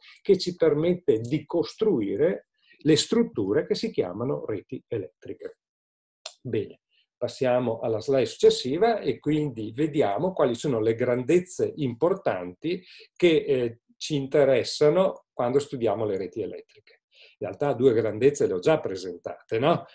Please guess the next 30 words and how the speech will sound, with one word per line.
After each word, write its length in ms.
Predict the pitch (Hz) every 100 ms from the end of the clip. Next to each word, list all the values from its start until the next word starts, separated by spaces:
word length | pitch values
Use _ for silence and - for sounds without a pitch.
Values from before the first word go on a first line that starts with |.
| _
Le 120 | 113
vedete 320 | 104 120 -
citate 420 | - - 113 -
anche 260 | 101 85 110
qui, 280 | - 156 82 - -
sono 680 | - - 120 110 95 104 - _ _ _
la 200 | 117 110
densità 460 | 127 117 - 139 120
di 100 | 117
corrente 460 | 110 107 101 170
J 100 | 175
e 160 | 117 170
il 80 | -
campo 320 | 113 117 117
elettrico 580 | 104 107 107 98 139 170
E. 280 | 151 - _ _ _ - - - _ _ -
Eh, 160 | 110 90
le 100 | 92
abbiamo 340 | 95 107 107
viste 360 | 98 117 113 117
legate 560 | 104 104 113 113 -
insieme 720 | 110 107 127 110 - 117 113 110
nella 240 | 110 107
legge 260 | 110 110 113
costitutiva, 840 | 113 - 120 143 139 175 131 131
però 380 | 208 202 131 -
queste 420 | 143 - 165 139
due 260 | 165 220
quantità 1000 | 220 147 117 113 117 - 104 85 123 - - - - -
matematiche, 1040 | 113 110 120 104 90 - 110 139 175 175